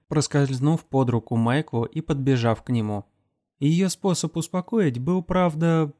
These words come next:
необычным. Улыбаясь, Майкл вошел и поставил молоко на стойку. Маленькое полотенце теперь было разбросано по корзине, и котенок смотрел на Эми, положив обе лапы на край корзины.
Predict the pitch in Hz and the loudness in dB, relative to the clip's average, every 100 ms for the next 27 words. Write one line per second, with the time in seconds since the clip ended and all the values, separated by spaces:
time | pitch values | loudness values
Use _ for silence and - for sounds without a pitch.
0 | _ - 165 165 185 190 196 214 226 247 | _ -16 -14 -6 -4 -2 0 2 2 2
1 | 247 214 - - 123 110 110 _ _ 170 | 4 2 2 -2 -2 -2 -6 _ _ 2
2 | 156 151 175 165 123 - 139 160 156 135 | 4 4 4 4 2 2 2 2 2 0
3 | 123 123 127 - 156 135 - 156 135 - | 0 2 0 0 2 2 0 0 0 2
4 | 143 147 135 120 113 120 117 117 - 127 | 4 6 6 6 4 2 2 0 0 2
5 | 110 104 104 - _ _ _ _ _ 180 | 2 -2 -8 -12 _ _ _ _ _ 2
6 | 180 165 139 151 139 139 135 127 165 - | 4 4 4 2 2 2 4 4 2 2
7 | 123 117 127 120 120 147 127 117 117 120 | -2 -2 0 2 2 4 2 0 0 0
8 | 160 - 127 113 - 113 127 131 147 156 | 0 0 0 0 -2 -2 -2 0 0 2
9 | 110 - - 131 135 127 123 165 - 123 | 0 -4 -8 -2 0 0 0 0 0 0
10 | 110 120 131 131 117 123 117 104 143 135 | 0 0 2 2 2 2 0 -2 0 2
11 | 120 131 180 139 139 131 113 135 156 123 | 4 2 0 0 0 2 2 0 0 0
12 | 110 117 113 113 120 131 151 127 104 | 0 0 -2 0 -2 -2 0 0 0